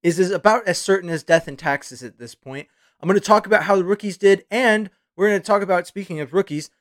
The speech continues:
the guy that drafted them, Nick Caserio, and how hot and cold the Texans fan base has been towards him. And then we'll look forward to J J Watt entering the Texans Ring of Honor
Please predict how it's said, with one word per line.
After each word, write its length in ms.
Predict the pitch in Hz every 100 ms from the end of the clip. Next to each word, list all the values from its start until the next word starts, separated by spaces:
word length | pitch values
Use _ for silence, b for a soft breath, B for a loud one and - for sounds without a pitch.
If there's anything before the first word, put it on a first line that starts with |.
| _ _
the 140 | 151
guy 280 | 147 180 208
that 120 | 190
drafted 400 | 151 202 196 147
them, 160 | 151 160
Nick 160 | 170
Caserio, 480 | - 156 185 180 160
and 120 | 165
how 120 | 170 170
hot 400 | - - 240 262
and 100 | 220
cold 440 | - 196 170 170
the 80 | 156
Texans 420 | 190 170 - 170
fan 240 | - 170
base 220 | 165 165 -
has 120 | 143
been 200 | 160 151
towards 320 | - 226 185
him. 200 | 220 214 _ _ _ -
And 180 | 180 196
then 340 | 285 277 247 _ _
we'll 180 | 180 220
look 200 | 226 -
forward 480 | 214 214 214 208 -
to 240 | 202 180
J 240 | 131 202
J 100 | 185
Watt 300 | 208 190 185
entering 380 | 175 185 196 185
the 60 | 165
Texans 480 | - 180 - 202 156
Ring 160 | 196
of 140 | 190 139
Honor 240 | 143 147